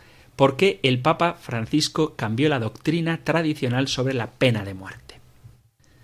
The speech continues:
Decía así el texto del Catecismo Mayor,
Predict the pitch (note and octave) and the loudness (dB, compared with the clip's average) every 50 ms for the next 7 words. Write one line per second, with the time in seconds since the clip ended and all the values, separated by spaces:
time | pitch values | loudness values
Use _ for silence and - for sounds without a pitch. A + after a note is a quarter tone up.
0 | - - - B2+ C3 C3 B2+ - D#3 D3+ C#3+ C3 B2+ - - D3+ C#3+ D#3 D#3 D#3 | -16 -10 0 4 4 4 6 6 6 8 8 6 4 2 4 4 4 4 4 2
1 | - - - B2+ A#2+ A#2 A2+ A2 A2 G#2+ G#2 G#2+ G#2 G#2 G#2 - - - - - | 0 -2 0 2 2 2 2 2 2 0 0 -2 -2 -4 -6 -10 -20 -20 -20 -18
2 | - - C3+ C3+ - - - - - D#3+ D#3 C3+ B2 C3+ D3 D#3+ - - - B2+ | -4 2 2 4 4 2 -2 2 4 4 6 6 4 4 4 4 2 2 4 4
3 | B2 B2 A#2+ A#2 - D#3+ D#3+ D3 C3+ C3 B2+ A#2 A#2 A2+ A2+ A#2 C3+ D3+ F3+ F#3 | 4 6 4 2 4 4 2 4 4 2 2 4 4 4 4 6 6 6 6 4
4 | - - | 2 -4